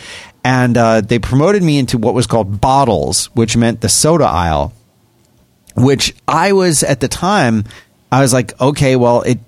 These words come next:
it's a promotion. It's not what I want, but it was a promotion." And it meant, you know, stocking the soda aisle. But what I didn't know at the time was a couple things. One, the way that they p-, stored soda in the back, because the back of the store was,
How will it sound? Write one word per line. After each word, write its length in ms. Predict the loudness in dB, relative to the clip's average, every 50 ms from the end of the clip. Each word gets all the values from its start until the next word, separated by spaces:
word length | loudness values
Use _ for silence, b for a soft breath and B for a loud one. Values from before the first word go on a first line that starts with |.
| -4
it's 220 | -2 -2 0 0 -2
a 60 | -2
promotion. 680 | -2 -2 -2 0 2 2 2 2 2 0 0 0 0 0
It's 160 | 0 -2 -2
not 160 | -2 -2 0
what 120 | 0 2 2
I 80 | 2
want, 720 | 2 2 2 2 2 2 2 2 2 0 -2 -2 -6 -14 -16 _ _ _ _ _ _ _ _ _ -2
but 120 | 0 2 2
it 40 |
was 140 | 2 2 2
a 80 | 0 -2
promotion." 800 | -2 -2 0 0 2 2 2 0 0 -2 -4 -6 -6 -8 -10 -12 -6 -2
And 160 | 0 0 2
it 120 | 0 0
meant, 340 | 0 0 0 0 0 -2 -6 -10 -4
you 140 | -2 0 2
know, 220 | 2 2 0 -2 -2
stocking 540 | -4 -4 -2 0 0 0 0 0 0 0 0
the 80 | 0 0
soda 300 | 2 2 2 2 2 0
aisle. 200 | 0 0 -2 -2
But 220 | -2 -4 -6 -6 -6 -4
what 140 | -2 0 0
I 100 | 0 0
didn't 260 | 0 0 0 0 0
know 160 | 2 2 0 0
at 80 | -2
the 80 | -4 -6
time 380 | -6 -6 -4 -4 -4 -6 -8 -8 -4
was 300 | -2 -2 -2 -2 -4 -4
a 140 | -4 -6
couple 260 | -2 -4 -2 -2 -2 -4
things. 320 | -4 -6 -8 -8 -8 -8
One, 520 | -4 -2 0 0 0 0 0 0 -2 -2 B B B B B B B B B -4
the 100 | -2 0
way 220 | 2 2 2 2 2
that 180 | 0 -2 -2
they 320 | 0 0 0 0 0 -2 -4
p-, 320 | -8 -16 -20 -18 -12 -8
stored 400 | -6 -4 -2 0 2 0 2 0
soda 420 | -2 0 0 2 2 2 0 0 0
in 100 | -2 -2
the 60 | 0
back, 360 | 0 -2 -2 -2 -4 -4 -4
because 240 | -4 -4 -2 -2 -2
the 80 | -2
back 220 | 0 0 -2 -2 -2
of 40 | -4
the 80 | -4
store 320 | -4 -2 0 0 2 2 2
was, 240 | 2 0 -2 -4